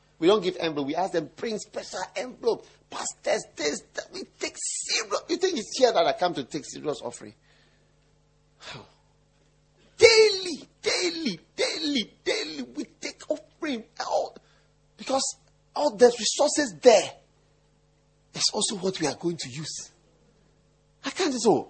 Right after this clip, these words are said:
I'll get from England. Oh, those, those Londoners, they will all pay." No, I don't think that way.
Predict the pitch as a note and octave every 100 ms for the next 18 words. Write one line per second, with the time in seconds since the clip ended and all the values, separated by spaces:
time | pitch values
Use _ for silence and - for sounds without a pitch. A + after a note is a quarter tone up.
0 | - B2 C3 A2+ - - A2+ G2+ B2+ G#2
1 | F2+ - - _ C3+ G#2 - - B2 A2+
2 | C3+ C#3 B2+ A#2+ A#2+ G#2+ G#2 G2+ A#2 C3
3 | C3 - A2+ - F#3 A4+ G4 G3+ D4 F#4+
4 | B3+ G#3+ - - D3+